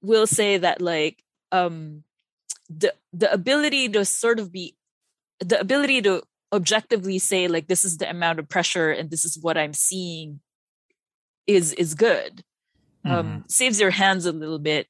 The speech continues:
Speaker 1: um, kind of in the vernacular, because, like, you're, you're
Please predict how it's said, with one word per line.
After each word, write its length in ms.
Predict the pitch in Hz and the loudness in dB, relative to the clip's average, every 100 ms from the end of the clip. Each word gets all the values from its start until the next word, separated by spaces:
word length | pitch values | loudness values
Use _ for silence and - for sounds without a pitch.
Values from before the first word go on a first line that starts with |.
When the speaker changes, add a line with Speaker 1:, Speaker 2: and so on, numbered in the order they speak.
| _ | _
Speaker 1:
um, 340 | 160 156 151 135 - - | -10 -10 -10 -14 -18 -8
kind 200 | 170 160 | -4 -4
of 80 | |
in 80 | 156 | -4
the 80 | 156 | -4
vernacular, 600 | 156 160 156 - 156 147 | -2 0 -2 -2 -4 -4
because, 300 | 143 151 147 | -6 -6 -4
like, 160 | 147 143 | -4 -4
you're, 340 | 156 147 151 _ _ _ | -4 -4 -6 _ _ _
you're 360 | 165 165 151 | 2 6 6